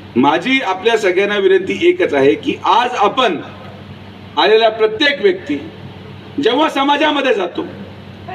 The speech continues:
एखाद्या लग्नाला गेले, एखाद्या दहाव्याला गेले, एखाद्या सत्यनारायणाला गेले, एखाद्या कार्यक्रमाला गेले, तर स्वाभाविक आहे की तुमच्या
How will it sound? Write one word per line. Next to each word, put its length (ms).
एखाद्या 320
लग्नाला 360
गेले, 320
एखाद्या 280
दहाव्याला 440
गेले, 300
एखाद्या 320
सत्यनारायणाला 800
गेले, 320
एखाद्या 300
कार्यक्रमाला 640
गेले, 260
तर 120
स्वाभाविक 580
आहे 200
की 140
तुमच्या 460